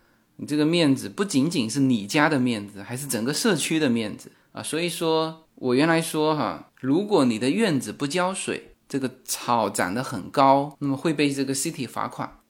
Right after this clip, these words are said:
那么这个说的主要也是说前院。那么后院呢，有的时候别人看不见，就还好。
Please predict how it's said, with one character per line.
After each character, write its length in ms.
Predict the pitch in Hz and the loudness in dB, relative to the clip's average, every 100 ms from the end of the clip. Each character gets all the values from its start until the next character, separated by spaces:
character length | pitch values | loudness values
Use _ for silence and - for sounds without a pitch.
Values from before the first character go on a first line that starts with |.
| - | -8
那 100 | 190 | -4
么 100 | 180 | -4
这 300 | 170 269 233 | 0 2 2
个 160 | 160 139 | 2 -2
说 300 | - 160 156 | 0 -2 0
的 240 | 135 - _ _ - | -2 -6 _ _ -16
主 220 | 107 95 | -8 -4
要 220 | 175 196 | 0 0
也 120 | 87 | -2
是 120 | 87 117 | -6 -8
说 180 | 120 | -8
前 320 | 117 - - 127 | -6 -8 -6 -4
院。 300 | 151 - - - | -4 -6 -12 -6
那 60 | 180 | -4
么 80 | |
后 380 | 202 - 302 208 | -2 2 4 4
院 240 | 185 170 139 | 4 4 4
呢， 80 | |
有 140 | 117 113 | 2 0
的 80 | 156 | -2
时 80 | |
候 100 | 135 | -4
别 140 | 123 135 | -2 -2
人 100 | 147 | -2
看 180 | 196 180 | -4 -6
不 80 | |
见， 360 | 180 220 - - _ | -4 -6 -6 -14 _
就 120 | - | -16
还 280 | 135 - 117 | -10 -2 -2
好。 600 | 196 - 110 - - _ | -2 -2 -2 -2 -8 _